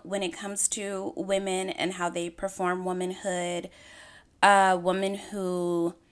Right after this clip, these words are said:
celebrates in the degradation of other women in order to gain favor with men. So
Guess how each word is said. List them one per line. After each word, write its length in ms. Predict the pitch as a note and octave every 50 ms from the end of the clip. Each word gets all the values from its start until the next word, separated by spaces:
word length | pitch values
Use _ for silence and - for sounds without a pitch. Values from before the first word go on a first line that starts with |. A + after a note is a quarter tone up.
| _ _ _ _ _ _ _ _ _ _ _ _ _ _ _ _
celebrates 1300 | - - - - - - - A3+ G#3 A#3 C4 C4 A#3+ - - F#3+ F#3+ F3+ F3+ F3 E3+ D#3+ - - - - - -
in 260 | - G3 F#3+ F#3+ F3+
the 80 | F#3 F3
degradation 840 | E3+ F3 E3+ E3+ F#3 F3 E3+ E3 E3+ E3+ - - E3+ D#3 D#3 D#3 - -
of 140 | F3 E3 E3 - -
other 260 | - A3+ A3+ A#3 A3
women 480 | G3+ F3+ F3 E3 D#3 D#3 D#3 D#3 D#3 D#3 - -
in 160 | G#3+ G#3 G#3 - -
order 340 | - F#3 F#3+ G3 G3 G3 G3
to 260 | G3 - - - G3
gain 420 | F3 E3 F3+ E3+ D#3 D#3+ D#3 D3+ D#3
favor 720 | - - E3 D3 D3+ D#3 D3+ E3+ C#3+ A#2+ G2+ A2 G2+ - - _ _ _ _ _ _
with 280 | - E3+ F#3+ F#3 F3+ -
men. 680 | F3 F3 F3+ E3+ D3+ C3 F#2 G2 G#2 C#3+ C#3 - G#3+ -
So 300 | - - - G3+ F3